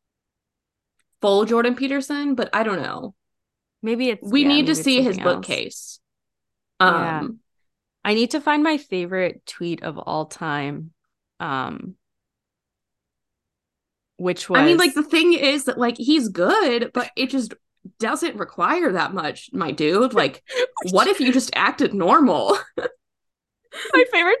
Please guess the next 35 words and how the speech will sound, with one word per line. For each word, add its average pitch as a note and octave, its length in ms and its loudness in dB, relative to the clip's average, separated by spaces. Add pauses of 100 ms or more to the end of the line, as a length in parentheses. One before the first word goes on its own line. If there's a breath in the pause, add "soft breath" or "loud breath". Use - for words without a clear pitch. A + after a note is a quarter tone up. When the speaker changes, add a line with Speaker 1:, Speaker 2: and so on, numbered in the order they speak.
Speaker 2:
tweet E4 200 4
of E4 80 2
all D4+ 120 6
time, C#4 280 4
which C4+ 140 -2
is C#4 160 -6
a C4+ 80 -2
response, B3+ 680 -2
and B3 120 -4
I A#3+ 80 -4
can't B3+ 200 -4
even C4 180 -6
find G3+ 220 -4
it F#3 60 -6
now, F#3 180 -4
but F#3+ 80 -8
it's A3+ 140 -10
a A#3+ 80 -4
response B3 540 -4
to D#4+ 100 -2
a C#4+ 40 0
news G#3 300 -2
article G#3 300 0
that G3+ 160 -8
James F#3+ 340 -4
Blunt F#3 280 -8
got - 200 -2
scurvy - 640 -4
from C4 240 2
<laughs> A3 100 0
only B3+ 180 -2 (100)
eating A3 320 -6
an G3 100 -6
all-meat F3 520 -4
diet. G#3+ 540 -8